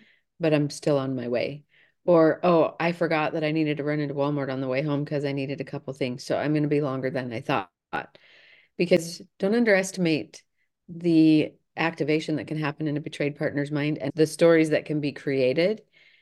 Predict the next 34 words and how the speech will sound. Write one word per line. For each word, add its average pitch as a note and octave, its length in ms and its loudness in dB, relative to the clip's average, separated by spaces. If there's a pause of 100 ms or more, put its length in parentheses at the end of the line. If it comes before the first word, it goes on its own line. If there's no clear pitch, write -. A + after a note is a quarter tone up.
(180)
if F#3 160 -2
they F#3 120 4
don't F3+ 300 4
know D#3 560 0 (580)
where D#3+ 120 -2
you're D3 200 0
at D3 220 -2
and C#3+ 80 -10
what C3+ 120 -2
you're C#3+ 120 -2
doing D3 300 0
and D3 100 0
you're D3 100 -2
not C3+ 160 -4
being C#3+ 200 -2
honest C#3 340 -4
and C#3+ 100 -8
transparent. C#3+ 840 -8 (340)
Even G#3+ 240 2
if G#3+ 100 -2
it's F3 140 -2
not F3 180 0
an D3+ 120 0
intentional D#3 880 -2 (420)
act D#3 280 -2
of C#3+ 100 -4
deception, F3+ 680 -6 (560)
early G3 380 4
on, D#3+ 420 2 (1120)
having F#3 400 0
that F3+ 180 -2
honesty D#3+ 360 -2
and D3+ 120 -2
transparency D3 920 -4